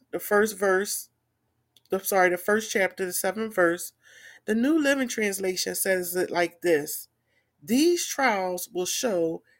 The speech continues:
that your faith is genuine. It is being tested as fire tests and purifies gold. Through your faith is far,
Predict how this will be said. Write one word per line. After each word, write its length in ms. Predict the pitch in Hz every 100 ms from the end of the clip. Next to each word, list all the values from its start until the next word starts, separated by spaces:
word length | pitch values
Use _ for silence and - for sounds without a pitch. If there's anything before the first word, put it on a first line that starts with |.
| _
that 260 | 185 180 -
your 120 | 170
faith 520 | - 214 180 165 - -
is 260 | 185 180
genuine. 680 | - 196 208 156 143 127 127 _ _ _ - - _ -
It 120 | 226
is 140 | 240
being 380 | 220 226 208 202
tested 480 | - - 294 - 294
as 160 | 285 285
fire 640 | - 214 165 160 160 165 _ _ _ _ _ _ _ _ _ _ _ _
tests 540 | - 233 196 196 - -
and 200 | 185 180
purifies 680 | - 254 202 - 185 175 175
gold. 560 | 170 208 190 170 180 - _ _ _ _ _ _ _ _ _ _ _ _
Through 380 | - 214 220 202
your 300 | 175 262 339
faith 480 | - 302 208 202 -
is 160 | 196 -
far, 640 | - 220 247 262 269